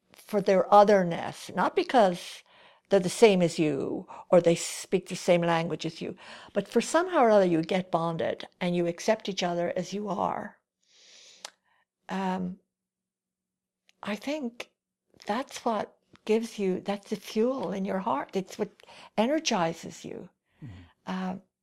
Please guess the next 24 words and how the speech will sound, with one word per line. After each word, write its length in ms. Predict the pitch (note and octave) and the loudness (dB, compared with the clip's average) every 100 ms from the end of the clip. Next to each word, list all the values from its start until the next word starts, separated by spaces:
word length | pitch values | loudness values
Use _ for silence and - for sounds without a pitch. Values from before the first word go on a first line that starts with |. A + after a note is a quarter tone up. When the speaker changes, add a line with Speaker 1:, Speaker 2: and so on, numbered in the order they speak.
| _ - | _ -8
Speaker 1:
and 120 | B3+ | -4
it's 140 | D#4+ - | -4 2
not 180 | F#5+ | 4
always 340 | A#3+ B3 B3+ - | 6 6 4 -2
pleasant 500 | - D#3 C4 - D#3+ | 2 4 4 -2 -4
or 100 | D#3+ | -4
even 220 | F3 F3 | -2 -2
agreeable, 540 | E3 F#3 B3+ B3 F3+ F3+ | 0 2 2 2 -2 -2
but 280 | F#3+ F#3+ - - - - - - _ | 0 0 -2 -8 -20 -20 -20 -20 _
it's, 220 | A3 - - _ _ _ | 2 2 -14 _ _ _
it, 100 | - - | -16 0
it 180 | A3 A#3 | 0 4
is 400 | A#3+ C4+ E4 - | 4 4 0 -4
having 440 | - B3 G3+ F#3 | -4 -2 0 -2
people 580 | F#3 - F#3+ - - - _ _ _ _ _ _ _ _ _ _ | -4 -8 -8 -8 -8 -10 _ _ _ _ _ _ _ _ _ _
that 200 | F3+ - | -10 -8
you 80 | G3+ | -8
trust, 720 | - - F3+ F3+ - - - - | -6 -4 -4 -6 -14 -16 -16 -12
I 120 | F#3+ | -10
think, 400 | - - G3 F#3 - - - _ _ _ | -10 -12 -12 -14 -20 -20 -20 _ _ _
and 180 | G3 F#3 G3 | -8 -4 -2
a 60 | |
mutual 460 | F#3 F#3+ F#3+ - - | 0 0 0 -4 -6
trust. 640 | - - F3 - - - | -8 -10 -12 -16 -14 -16